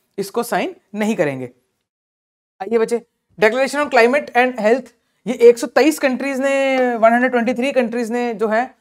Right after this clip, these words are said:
वो साइन करी है, और जो मेजर नेशंस हैं like यूएस, यूके, जर्मनी, ऑस्ट्रेलिया and यूरोपियन यूनियन, ठीक है जी, उसमें बहुत सारे देश आते हैं। तो यूरोपियन यूनियन जो है ये सारे इन्होंने इसको वन ट्वेंटी थ्री कंट्रीज ने इसको जो है साइन किया है। India did not sign it,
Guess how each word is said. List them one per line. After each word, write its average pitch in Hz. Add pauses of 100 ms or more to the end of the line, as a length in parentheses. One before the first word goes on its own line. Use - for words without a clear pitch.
(140)
वो 202
साइन 208
करी 226
है, 349
और 269
जो 254
मेजर 226
नेशंस 240
हैं 294
like 220
यूएस, 208
यूके, 190
जर्मनी, 190
ऑस्ट्रेलिया 196
and 208 (460)
यूरोपियन 190
यूनियन, 196 (1900)
ठीक 180
है 277
जी, 311
उसमें 226
बहुत 185
सारे 196
देश 185
आते 175
हैं। 285 (200)
तो 220
यूरोपियन 214
यूनियन 254
जो 247
है 285 (280)
ये 208
सारे 226
इन्होंने 262
इसको 262
वन 233
ट्वेंटी 226
थ्री 233
कंट्रीज 208
ने 208
इसको 208
जो 196
है 302 (100)
साइन 190
किया 202
है। 285 (1160)
India 330
did 247
not 220
sign 214
it, 269